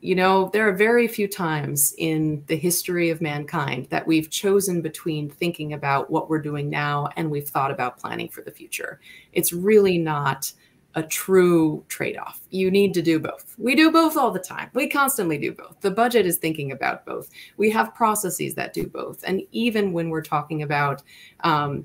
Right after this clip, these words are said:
you know, what the right level of mitigation strategies are, what the li-, right level of looking forward to the future is,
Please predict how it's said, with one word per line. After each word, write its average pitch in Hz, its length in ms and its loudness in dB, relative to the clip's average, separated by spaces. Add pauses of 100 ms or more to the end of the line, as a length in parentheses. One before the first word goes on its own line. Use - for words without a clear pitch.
you 170 80 -4
know, 143 120 0
what 180 200 0
the 160 120 0
right 165 360 0
level 156 440 -2
of 147 520 -4
mitigation 160 640 0
strategies 160 580 -2
are, 151 200 -2
what 151 140 -8
the 151 100 -8
li-, 151 320 -4
right 170 260 0
level 160 400 -2 (300)
of 151 180 -4
looking 160 300 -2
forward 156 300 0
to 147 60 -14
the 156 60 -14
future 156 580 -4
is, 151 540 0